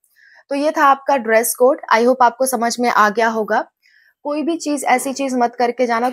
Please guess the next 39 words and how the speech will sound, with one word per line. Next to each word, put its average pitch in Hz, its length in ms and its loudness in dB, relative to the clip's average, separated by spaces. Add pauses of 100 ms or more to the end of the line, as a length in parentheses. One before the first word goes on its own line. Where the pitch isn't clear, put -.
(140)
अपने 262 220 0
आप 262 180 2
को 277 80 -2
एकदम 269 240 -2
सिंपल 254 420 -2
रखना, 240 340 -2
सादा 226 380 4
कपड़ा 233 320 0
पहन 233 280 -2
लो 240 300 -2 (100)
और 220 400 -2
स्लीपर 226 380 -6
पहन 220 240 -8
लो, 240 120 -2
that's 196 340 -4
it, 196 60 -10 (180)
और 226 180 -2
कुछ 240 260 -8
भी 247 120 -4
आपको 214 280 -4
नहीं 196 200 -8
करना 202 280 -8
है। 285 100 -4 (240)
अपने 240 280 2
साथ 233 260 4
एक 240 140 -4
पेन 214 140 0
लेकर 226 340 -2
के 233 120 -2
जाना 214 240 -2
है, 294 100 -6 (160)
और 226 160 2
भी 262 120 -2
चीजें 254 260 -4
आपको 233 220 2
लेकर 226 320 2
के 240 120 0
जानी 214 320 -2
है, 302 140 -6